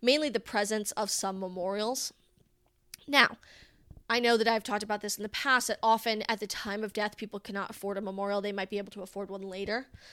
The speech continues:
So maybe people's circumstances changed, and they initially had to bury their loved one in a Potter's Field and could afford a memorial later on.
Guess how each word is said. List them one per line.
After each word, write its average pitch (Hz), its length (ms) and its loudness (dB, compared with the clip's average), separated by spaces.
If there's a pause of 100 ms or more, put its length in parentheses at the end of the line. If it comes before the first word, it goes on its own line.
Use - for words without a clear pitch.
(140)
So - 260 4
maybe 220 260 2
people's 220 320 -6
circumstances 196 720 -4
changed, 214 600 -2
and 214 220 -4
they 214 160 2
initially 233 400 2
had 226 200 0
to 196 60 -10
bury 214 220 -2
their 214 140 -4
loved 208 220 -6
one 208 120 -6
in 202 60 -6
a 202 40 -8
Potter's 202 320 -6
Field 214 280 -4
and 208 120 -6
could 202 180 -10
afford 202 640 -6 (360)
a 214 60 -6
memorial 202 500 -4
later 180 320 -8
on. 214 380 -4